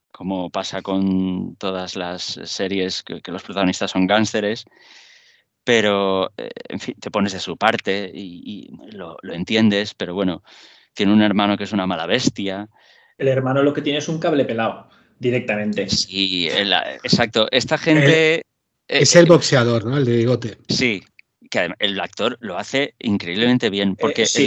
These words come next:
Speaker 1: el,
Speaker 3: Claro.
Speaker 1: el protagonista, Cillian Murphy, me sonaba la cara, es el,
Speaker 3: Batman.
Speaker 1: eh, el, eh, sale en Batman y s-, y es el magnate de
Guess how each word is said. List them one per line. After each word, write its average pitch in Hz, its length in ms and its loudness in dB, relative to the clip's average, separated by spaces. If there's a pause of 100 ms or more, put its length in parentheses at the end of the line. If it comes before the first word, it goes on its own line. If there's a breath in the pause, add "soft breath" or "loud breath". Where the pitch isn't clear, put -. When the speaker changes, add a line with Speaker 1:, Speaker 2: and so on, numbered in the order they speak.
Speaker 1:
el, - 60 -16
Speaker 3:
Claro. 110 460 -4 (680 soft breath)
Speaker 1:
el 120 120 -2
protagonista, 135 1000 4
Cillian 127 340 2
Murphy, 139 760 0 (260)
me 117 200 4
sonaba 117 380 2
la 156 120 2
cara, 160 580 0
es 131 280 -2
el, 131 480 -2 (180)
Speaker 3:
Batman. 127 400 0
Speaker 1:
eh, 208 180 -6 (400)
el, 107 440 -4 (240)
eh, - 160 -10
sale 92 320 -2
en 101 100 6
Batman 151 580 4
y 123 100 -6
s-, - 200 -8
y 123 140 -2
es 123 160 -2
el 151 120 -2
magnate 127 680 2
de 113 580 0